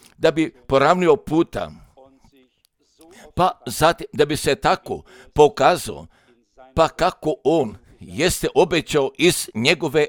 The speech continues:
riječi, pa upravo kako smo koda posljednje bogomolje, koda Ciriške nedelje bili posmatrali.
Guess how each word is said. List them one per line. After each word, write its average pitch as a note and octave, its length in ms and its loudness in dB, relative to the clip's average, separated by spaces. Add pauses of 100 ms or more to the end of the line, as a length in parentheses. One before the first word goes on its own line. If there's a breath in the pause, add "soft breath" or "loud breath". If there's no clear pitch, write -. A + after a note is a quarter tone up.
riječi, A#2+ 600 -4 (320 loud breath)
pa E3+ 160 -2 (100)
upravo E3 540 -2 (100)
kako D#3+ 340 -4
smo C3+ 260 -8 (280 loud breath)
koda E3 260 2
posljednje C#3 600 -2 (120)
bogomolje, C#3+ 560 -2 (120)
koda D3+ 340 -2 (720 loud breath)
Ciriške E3+ 600 0
nedelje D#3 320 0
bili D#3+ 300 2
posmatrali. A2+ 1080 -4